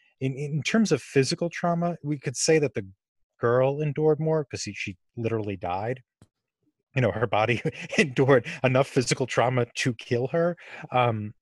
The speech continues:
however, I'm, I'm gonna still keep it on Hector because it seems like his kind of battered,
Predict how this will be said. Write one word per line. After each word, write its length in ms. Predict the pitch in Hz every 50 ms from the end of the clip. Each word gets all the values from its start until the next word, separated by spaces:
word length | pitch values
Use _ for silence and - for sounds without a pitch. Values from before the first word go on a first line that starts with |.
| _ _ _ _ _ _ _ _ _ _ _ _ - -
however, 580 | - - 160 165 175 190 185 170 170 160 151
I'm, 180 | 143 151 160 156
I'm 120 | 160 160 156
gonna 140 | 185 220
still 200 | 202 - - 208
keep 180 | - - 180 -
it 60 | 156
on 100 | 143 120
Hector 420 | 104 - 131 - _ - 160 160 151
because 520 | 139 131 - - - 123 120 113 - - _ _ - - _ -
it 120 | 139 131 -
seems 560 | - - - - 170 170 170 165 160 - - -
like 380 | 156 139 127 123 117 117 110 - _ - _ _ _ _ _ _ _ _ _
his 180 | - 156 139 -
kind 200 | - 151 135 127
of 160 | 113 101 92 90 _ _ _ - 123
battered, 460 | 113 117 120 127 127 123 120 113